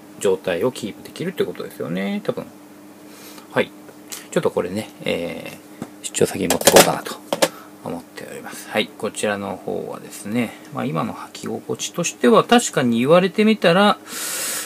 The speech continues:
まあ、ワイドな感じでですね、かかとの部分がいいのかなと思うんですが、まあ、インパクトは、えー、それぐらいということで、こちら星三つ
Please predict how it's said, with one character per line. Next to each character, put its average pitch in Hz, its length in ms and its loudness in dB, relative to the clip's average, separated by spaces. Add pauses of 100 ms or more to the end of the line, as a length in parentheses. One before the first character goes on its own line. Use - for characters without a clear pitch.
(120)
ま 165 140 6
あ、 120 60 6
ワ 156 140 10
イ 143 60 4
ド 117 100 0
な 95 140 -2
感 98 280 -10
じ 92 140 -12
で 98 80 -6
で 80 140 -10
す - 100 -16
ね、 110 140 0
か - 140 -6
か - 100 -12
と - 180 -6
の - 60 -8
部 98 100 2
分 90 160 -4
が 90 100 -4
い 117 60 2
い 110 40 0
の 92 100 -4
か 110 100 -4
な 110 120 0
と 92 160 -2
思 92 220 -4
う 92 60 -6
ん 87 100 -6
で - 120 -12
す - 180 -14
が、 139 280 4 (280)
ま 175 80 4
あ、 156 40 4
イ 175 100 4
ン 175 80 2
パ 123 100 -8
ク - 160 -14
ト - 140 -4
は、 92 120 -2 (100)
え 95 160 -2
ー、 90 40 -4
そ 98 140 0
れ 101 80 0
ぐ 104 80 0
ら 101 100 0
い 110 60 -4
と 127 80 0
い 127 80 4
う 139 40 -4
こ 160 100 -2
と - 100 -8
で、 127 100 2
こ 98 160 0
ち - 120 -2
ら 95 180 2
星 180 540 0
三 127 220 2 (320)
つ 180 220 0